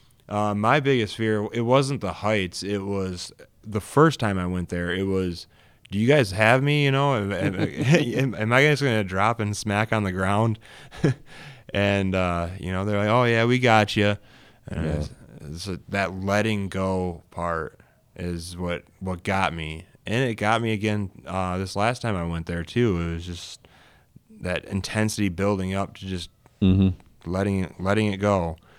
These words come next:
Speaker 2: You
Speaker 1: Um,
Speaker 2: used a great word at camaraderie, which is, you know, just kind of a, a band of men who all have your back. I love that word. That's a really good way to
Speaker 1: Mm-hmm.
Speaker 2: describe it, because it's really what life is like here in recovery at Guiding Light. And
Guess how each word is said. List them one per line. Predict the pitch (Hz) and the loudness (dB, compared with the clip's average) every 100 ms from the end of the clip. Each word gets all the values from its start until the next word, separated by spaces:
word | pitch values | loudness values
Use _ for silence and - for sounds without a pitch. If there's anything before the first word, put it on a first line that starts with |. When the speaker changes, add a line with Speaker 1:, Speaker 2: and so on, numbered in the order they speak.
| - - - _ - | -20 -20 -20 _ 0
Speaker 2:
You | 127 175 | 6 8
Speaker 1:
Um, | |
Speaker 2:
used | 208 156 - | 8 6 4
a | 104 | 0
great | 85 87 95 - | 4 4 4 4
word | 87 87 82 73 67 | 4 6 4 2 -4
at | 87 87 | -4 -4
camaraderie, | - 90 85 85 87 92 80 73 73 | -4 0 2 4 4 2 0 -2 -4
which | 80 87 82 | -2 -2 -2
is, | 87 76 - - | -4 -4 -8 -4
you | |
know, | 92 | -2
just | 82 90 - | 0 -4 -4
kind | 101 92 | -2 0
of | 82 | 0
a, | 80 - - - - - | -2 -6 -16 -20 -14 -8
a | |
band | 87 101 113 123 | 0 4 6 8
of | |
men | 98 92 90 | 8 8 6
who | 90 82 | 4 4
all | 90 90 | 4 4
have | 90 85 | 2 0
your | 82 | -2
back. | 76 76 71 - | -2 -2 -2 -6
I | - | -8
love | 82 90 101 90 78 | -4 2 4 2 -2
that | 80 78 - - | -2 -4 -8 -4
word. | 87 82 78 | -2 0 0
That's | 76 78 - | -2 -4 -2
a | |
really | 82 82 | 0 0
good | 78 82 | -2 -2
way | 76 78 78 | 0 0 0
to | 80 | -2
Speaker 1:
Mm-hmm. | |
Speaker 2:
describe | 78 - - 90 80 | -4 -6 -4 -4 -4
it, | - | -6
because | 76 87 82 - - - - - - | -6 -4 -6 -8 -18 -20 -20 -20 -6
it's | 92 - | -2 4
really | 104 101 | 6 6
what | 85 78 | 4 2
life | 80 87 92 95 | 0 0 0 -2
is | 85 | -2
like | 85 82 92 - | 0 0 -2 -6
here | - 87 82 85 80 | -6 -2 0 0 -2
in | 92 90 85 | -2 0 2
recovery | 82 - 92 87 85 82 - | 0 0 0 2 2 0 -2
at | 82 80 | -6 -4
Guiding | 82 82 80 80 | -2 -2 -2 0
Light. | 90 87 82 - | 2 0 -2 -4
And | 87 85 82 82 | -2 0 0 -2